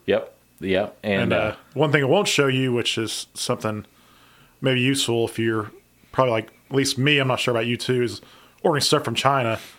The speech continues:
Speaker 2: and you'll get these weird Chinese, uh, tracking numbers.
Speaker 1: Yeah.
Speaker 2: They, they almost always go through U-, U S P S, Postal
Speaker 1: Uh-huh.
Speaker 2: Service. So usually you can go to the U S Postal Service and put that tracking number in, and they can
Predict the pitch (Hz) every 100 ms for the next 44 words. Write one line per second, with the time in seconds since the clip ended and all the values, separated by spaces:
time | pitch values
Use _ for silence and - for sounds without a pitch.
0 | - - _ - 123 120 117 120 104 -
1 | - 135 127 123 120 107 - _ _ -
2 | 131 127 123 120 117 - - 120 107 104
3 | 101 104 - _ _ - _ _ _ _
4 | _ _ _ _ _ - 135 127 117 113
5 | 107 104 - - 95 87 127 156 156 135
6 | - 147 139 107 123 117 113 110 120 -
7 | 117 123 120 120 131 127 - - 120 107
8 | - - 101 87 - 104 104 - - -
9 | - - - 143 151 139 131 123 - -
10 | - - _ 131 131 123 117 123 120 -
11 | 127 - 120 110 - - 113 110 - 123
12 | 117 113 107 104 107 107 104 107 104 101
13 | 101